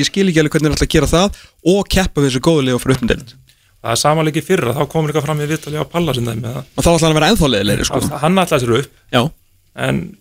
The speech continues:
Speaker 2: hann hljómaði eins og honum eins og félag var ekki klárt í það.
Speaker 1: Einmitt.
Speaker 2: Þannig að spurning ár, hvort það sé eitthvað annað, þeir náttúrulega eru mikið af strákum að norðan. Ég meina, síðast til, síðasta skýrslu, þá voru bara allir norðamenn rúnulega.
Speaker 1: Mhm.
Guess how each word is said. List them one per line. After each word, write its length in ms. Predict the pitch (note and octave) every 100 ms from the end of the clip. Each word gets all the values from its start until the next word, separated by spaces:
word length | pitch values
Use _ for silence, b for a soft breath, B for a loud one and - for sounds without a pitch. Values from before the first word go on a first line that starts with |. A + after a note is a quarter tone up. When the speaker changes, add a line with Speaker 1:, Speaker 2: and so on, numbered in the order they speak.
| - C3+
Speaker 2:
hann 140 | C#3 C#3+
hljómaði 240 | D#3 D#3
eins 120 | C#3+
og 80 | C#3+
honum 160 | E3 D3+
eins 80 | -
og 60 |
félag 240 | E3 E3 C#3+
var 80 | D#3+
ekki 140 | C3+
klárt 160 | B2 -
í 60 | -
það. 80 | - -
Speaker 1:
Einmitt. 380 | C#3 A#2+ - - - _ _ _ -
Speaker 2:
Þannig 300 | B2 A#2+ A#2+
að 240 | C3 - C#3
spurning 320 | D3+ D3+ C#3+ C3
ár, 240 | A#2 C3 -
hvort 160 | C3+
það 160 | C#3 B2+
sé 140 | C3+
eitthvað 180 | B2+ C#3 C3
annað, 180 | A2+ A#2
þeir 100 | C3
náttúrulega 160 | B2+ C3
eru 140 | B2+
mikið 300 | C#3+ E3 - B2+
af 60 |
strákum 420 | C#3+ D3 - C3+
að 140 | C3+ C3
norðan. 300 | B2+ A#2+ C#3
Ég 560 | - _ - _ - A#2+
meina, 160 | A#2+ C3 -
síðast 320 | C3+ C3+ C3
til, 80 | C3 C3+
síðasta 240 | C3+ C3
skýrslu, 380 | - C#3+ - A#2+
þá 60 | B2+
voru 240 | B2+ B2
bara 160 | B2 C#3
allir 320 | - B2 A#2 - _ _ _ _ -
norðamenn 380 | C3 B2+ C#3 C#3 A#2+
rúnulega. 320 | A2 B2 C#3+
Speaker 1:
Mhm. 180 | A#2